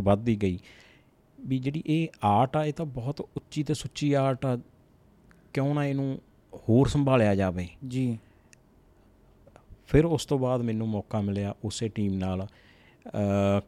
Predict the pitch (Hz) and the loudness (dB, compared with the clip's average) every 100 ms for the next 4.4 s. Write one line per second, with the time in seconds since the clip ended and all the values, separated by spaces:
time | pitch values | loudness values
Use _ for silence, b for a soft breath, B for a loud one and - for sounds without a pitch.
0 | _ 131 - 135 120 113 104 98 85 85 | _ -6 0 0 2 0 2 0 0 -4
1 | 85 85 80 87 85 82 87 90 90 90 | -2 -4 -6 -6 -6 -4 -4 -4 -2 -2
2 | 87 101 92 95 90 90 90 90 98 104 | -2 -4 -2 0 -2 -2 -6 -6 -12 -14
3 | _ _ _ 139 120 113 107 104 101 - | _ _ _ -10 -8 -8 -8 -6 -6 -4
4 | 123 120 120 | -6 -6 -4